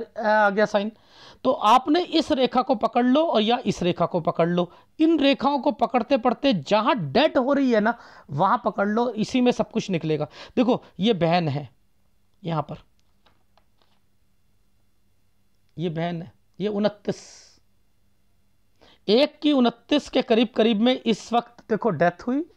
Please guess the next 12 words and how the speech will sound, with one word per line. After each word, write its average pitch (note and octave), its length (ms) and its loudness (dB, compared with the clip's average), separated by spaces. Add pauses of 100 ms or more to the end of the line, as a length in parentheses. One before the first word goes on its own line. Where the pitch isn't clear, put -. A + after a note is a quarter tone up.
(120)
इधर A3 220 0
एक A3 280 -2
रिश्ता G#3 420 0
आया A#3 160 2
होगा B3 400 0
बहन A3+ 300 -2
के B3+ 160 -4
लिए, C4+ 240 -4 (3000)
समझ, C4+ 400 0
समझ F#3+ 300 0
रहे E4 180 2
हो? A#3+ 200 2